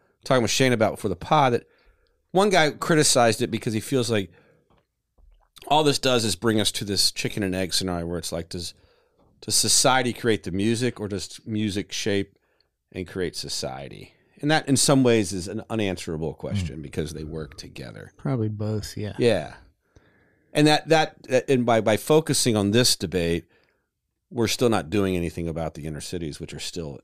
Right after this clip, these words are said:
Speaker 1: in turmoil in many ways, and the
Speaker 2: Yeah.
Speaker 1: incarceration rates are still too high. So he sees this conspiracy as a distraction.
Speaker 2: Mm-hmm.
Speaker 1: And I, and I'll, I'll admit that I,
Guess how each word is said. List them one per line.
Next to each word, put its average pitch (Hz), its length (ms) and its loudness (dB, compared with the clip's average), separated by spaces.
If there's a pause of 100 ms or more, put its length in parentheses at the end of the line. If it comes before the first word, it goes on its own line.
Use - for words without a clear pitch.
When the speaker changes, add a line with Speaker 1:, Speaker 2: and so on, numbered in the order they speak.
(120)
Speaker 1:
in 71 100 -12
turmoil 76 540 -6
in 69 100 -12
many 67 200 -12
ways, 55 400 -18
and 73 100 -16
the 73 40 -14
Speaker 2:
Yeah. 73 60 -14
Speaker 1:
incarceration 85 760 -2
rates 85 240 -6
are 80 40 -10
still 78 300 -6
too - 220 -14
high. 76 460 -10
So - 300 -8 (560)
he 196 180 2
sees 139 280 2
this 117 180 0
conspiracy 101 640 -2
as 87 120 -6
a 90 40 -4
distraction. 87 760 0 (260)
Speaker 2:
Mm-hmm. 87 140 -2 (320)
Speaker 1:
And 156 120 6
I, 151 140 4
and 156 100 6
I'll, 143 180 4
I'll 131 180 4
admit 110 320 2
that 90 240 0
I, 104 160 0